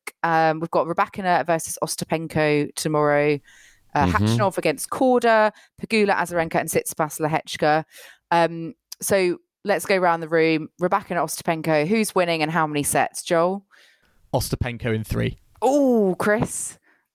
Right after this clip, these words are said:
Speaker 2: Ostapenko in two.
Speaker 1: Oh, okay. Uh, Rybakina in three. I'm gonna be different.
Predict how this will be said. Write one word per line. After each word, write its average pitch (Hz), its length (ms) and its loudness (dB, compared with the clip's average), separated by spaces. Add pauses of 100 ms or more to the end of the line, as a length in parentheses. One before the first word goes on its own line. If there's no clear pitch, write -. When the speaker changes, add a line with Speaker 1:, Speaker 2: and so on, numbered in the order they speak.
(320)
Speaker 2:
Ostapenko 90 520 -2
in 82 120 0
two. - 420 -4 (300)
Speaker 1:
Oh, 185 440 4 (120)
okay. 180 220 2
Uh, 156 160 0
Rybakina 202 680 0
in 165 280 0
three. 135 480 0
I'm 156 100 0
gonna 160 180 -2
be 151 140 0
different. 139 540 -2